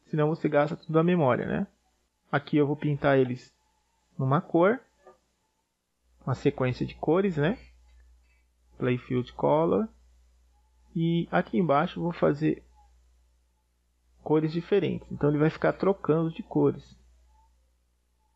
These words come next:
Toda vez que o nosso B for menor que dez, ele vai trocar e vai ficar aquele flash, né? Piscando.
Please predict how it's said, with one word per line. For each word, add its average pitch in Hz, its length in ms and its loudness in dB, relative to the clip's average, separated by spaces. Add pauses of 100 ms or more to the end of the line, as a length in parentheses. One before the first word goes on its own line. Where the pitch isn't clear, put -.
(680)
Toda 160 260 0
vez 147 380 2
que - 160 0
o 143 60 4
nosso 143 280 0
B 131 240 2
for 143 240 0
menor 135 380 0
que - 180 -8
dez, 131 440 0
ele 131 120 -6
vai 120 140 -6
trocar 143 400 0
e 147 60 0
vai 151 100 2
ficar - 220 -2
aquele 143 560 0 (200)
flash, - 520 0
né? 127 180 -2
Piscando. - 760 -2